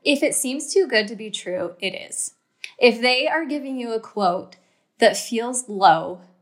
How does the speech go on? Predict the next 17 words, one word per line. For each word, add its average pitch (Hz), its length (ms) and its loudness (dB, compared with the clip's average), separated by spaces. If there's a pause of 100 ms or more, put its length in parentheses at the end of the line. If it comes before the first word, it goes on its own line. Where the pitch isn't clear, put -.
(200)
it's 233 260 4 (100)
too 220 360 0
low, 147 340 -4 (140)
and 226 120 2
it's 208 140 0
gonna 220 180 -8
cost 202 400 -2
you 196 140 -4
way 180 240 -2
more 165 300 -8
than - 180 -16
they're 156 140 -8
telling - 400 -16
you. 101 260 -20 (680)
If 339 380 4
they're 339 340 0
available, 240 680 -4